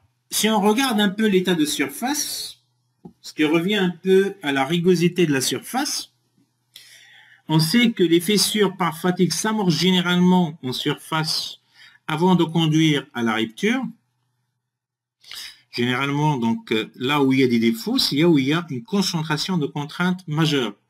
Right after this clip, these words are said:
Généralement, en observation, on, on observe que les pièces mécaniques grossièrement usinées sont rompues plus vite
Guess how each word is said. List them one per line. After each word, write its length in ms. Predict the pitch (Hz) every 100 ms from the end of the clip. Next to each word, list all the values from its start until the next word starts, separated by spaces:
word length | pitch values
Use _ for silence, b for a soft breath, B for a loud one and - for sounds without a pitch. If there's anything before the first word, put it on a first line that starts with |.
| _ _ _ _ _ _ _ _ B B B B B -
Généralement, 720 | 151 170 180 208 220 226 220
en 200 | 160 165
observation, 880 | 160 151 156 143 156 160 233 269 302 196
on, 220 | 185 175
on 160 | 165 185
observe 340 | 180 233 190
que 120 | 185
les 120 | 175
pièces 340 | 180 185 180 180
mécaniques 560 | 156 160 165 170 151
grossièrement 800 | - 147 175 - 170 165 170 175 165
usinées 480 | 131 127 151 156 147
sont 400 | - 135 117 110
rompues 500 | 156 170 160 175 165
plus 200 | 123 123
vite 420 | 269 - -